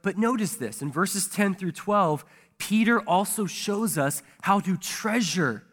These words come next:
this salvation, this good news, this grace that is ours. And Peter does this because when you're living like an exile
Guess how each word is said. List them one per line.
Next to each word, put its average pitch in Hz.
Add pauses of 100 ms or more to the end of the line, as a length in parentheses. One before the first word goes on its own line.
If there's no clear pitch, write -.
(140)
this 165
salvation, 180
this 165 (180)
good 180
news, 180
this 175
grace 165 (200)
that 156
is 160
ours. 165 (440)
And 143
Peter 202
does 170
this 135 (880)
because 147
when 156
you're 180
living 190 (160)
like 156
an 139
exile 185